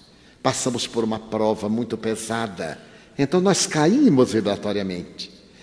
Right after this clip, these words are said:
Sintonizamos com espíritos dentro de um critério de perturbação.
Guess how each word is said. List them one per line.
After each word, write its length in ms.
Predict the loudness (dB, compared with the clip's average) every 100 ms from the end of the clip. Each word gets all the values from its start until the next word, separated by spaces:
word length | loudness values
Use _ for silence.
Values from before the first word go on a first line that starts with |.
| -12
Sintonizamos 1000 | -6 -4 0 2 2 0 -2 -2 -2 -4
com 140 | -4
espíritos 1040 | -4 -4 -4 -2 0 -2 -4 -4 -6 -10 -16 -20 -20 -20 -14
dentro 440 | 0 2 2 -2
de 120 | 0
um 60 | -2
critério 800 | 2 -2 -2 -4 0 0 -2 -4
de 140 | -6
perturbação. 760 | -8 -8 -8 -10 -10 -10 -10 -12